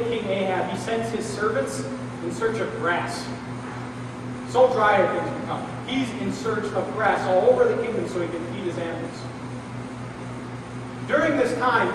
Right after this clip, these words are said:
evil King Ahab and Queen Jezebel, they grew an increasing hate for the Lord. They hated him so much that he killed all the prophets.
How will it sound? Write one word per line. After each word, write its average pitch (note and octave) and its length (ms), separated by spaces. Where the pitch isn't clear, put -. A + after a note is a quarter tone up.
evil C4 260
King B3 200
Ahab G#3+ 440
and - 160
Queen A3 280
Jezebel, - 600
they C4+ 280
grew B3 220
an G3+ 120
increasing B3+ 680
hate F3+ 200
for D#3+ 80
the - 140
Lord. C#3 260
They A#4+ 120
hated B4+ 360
him - 40
so B4 200
much A3+ 260
that F#3+ 100
he F3 60
killed - 160
all F#3 160
the - 120
prophets. - 440